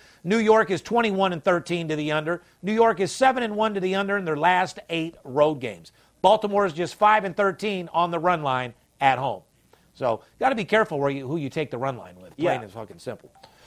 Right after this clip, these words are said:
Speaker 1: Cardinals at Padres, Friday, Saturday, Sunday. Here's the storyline, guys. These are two solid teams with a lot of, uh, lot to prove in the early part of the season. Uh, Cardinals will leave Milwaukee on Thursday afternoon, play in San Diego on Friday night.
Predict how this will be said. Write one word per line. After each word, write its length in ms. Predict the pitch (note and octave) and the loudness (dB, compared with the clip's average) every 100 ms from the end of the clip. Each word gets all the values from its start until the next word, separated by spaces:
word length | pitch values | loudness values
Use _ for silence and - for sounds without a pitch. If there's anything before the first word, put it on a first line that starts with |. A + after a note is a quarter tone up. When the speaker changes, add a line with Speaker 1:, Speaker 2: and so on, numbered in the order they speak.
| - - | -2 6
Speaker 1:
Cardinals 360 | A3+ B3 A3 | 6 6 4
at 200 | G#3 G3 | 4 4
Padres, 540 | F#3+ G#3 F3 D#3 D3+ - | 6 6 6 2 0 0
Friday, 320 | F#3 F3+ E3 | 2 2 0
Saturday, 380 | - F3+ E3 D3 | 0 0 0 -4
Sunday. 460 | - F3+ D3 C#3 - _ | -4 -2 -2 -4 -8 _
Here's 220 | C4 D4 | -6 -4
the 80 | G3 | -4
storyline, 580 | - G#3+ F3+ D3 C#3 B2+ | 0 2 2 0 -2 2
guys. 300 | C3+ C#3+ - - _ | 2 2 -4 -20 _
These 180 | A3+ C4+ | -4 0
are 100 | A#3+ | 0
two 220 | - B3+ | 0 -2
solid 440 | G#3+ B3+ B3 B3 E3+ | 0 2 4 2 -4
teams 340 | A#3 A#3 F3 | -6 -6 -6
with 80 | E3+ | -2
a 60 | |
lot 240 | F3 A3 A3 | 2 4 4
of, 260 | F#3+ E3 | 0 -2
uh, 320 | F#3 F3 E3+ D3+ | 0 2 0 2
lot 320 | D#3 A#3+ - | 4 4 2
to 60 | |
prove 380 | E3+ A3 G#3+ E3+ | -4 0 0 0
in 60 | D#3+ | -2
the 100 | D#3 | -2
early 240 | F#3 F3+ | 0 0
part 240 | E3+ F#3+ F3+ | -2 -2 -2
of 60 | |
the 80 | C#3 | -4
season. 380 | B2 G3+ D#3 F2+ _ _ _ _ | -6 -6 -6 -10 _ _ _ _
Uh, 260 | D#3 D3+ D3+ | -2 0 0
Cardinals 420 | - A#3+ B3 G3+ | 2 2 2 0
will 160 | G#3 G#3 | 0 0
leave 220 | A3 G3+ | 0 -2
Milwaukee 500 | G3+ F#3+ G#3+ G#3 G#3+ | 0 4 4 4 -2
on 160 | F#3+ | -4
Thursday 420 | E3 G#3+ G3+ G3 G3 | 0 0 0 0 2
afternoon, 560 | G3 F#3+ F#3 G3 G#3+ - _ _ - | 0 -2 -6 -4 -6 -12 _ _ -4
play 340 | G3 A3 A3 | 2 2 2
in 140 | A#3 A#3+ | -4 -4
San 280 | A#3+ A#3 A3 | -2 -2 -2
Diego 360 | G#3 G#3 G3+ | -2 0 0
on 140 | G3 F#3 | -2 -2
Friday 360 | G#3 G3+ G#3+ | 2 2 0
night. 300 | G#3 D3 E3 | -2 -2 -4